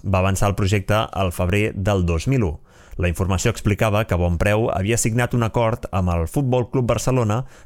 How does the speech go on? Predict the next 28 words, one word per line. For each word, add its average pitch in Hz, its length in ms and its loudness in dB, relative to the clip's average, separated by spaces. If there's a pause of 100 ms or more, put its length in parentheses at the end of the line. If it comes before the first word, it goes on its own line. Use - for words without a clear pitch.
per 95 140 2
obrir 104 180 2
estacions 123 380 0
de 113 100 0
servei 107 380 2 (100)
amb 87 220 0
el 90 100 4
nom 120 220 2 (100)
de 90 80 2
gasolinera 90 640 2
Barça. 92 600 -4 (340)
També 95 240 2
detallava 104 600 2 (260)
que 90 80 2
les 87 160 2
instal·lacions 98 640 0
inclourien 107 640 2 (160)
un 147 160 2
petit 131 320 0
supermercat 107 720 0
adossat 101 560 0
i 135 240 0
un 143 160 0
espai 107 320 0
anomenat 98 560 0
Corner 120 540 0
del 92 340 2
Barça, 90 400 -2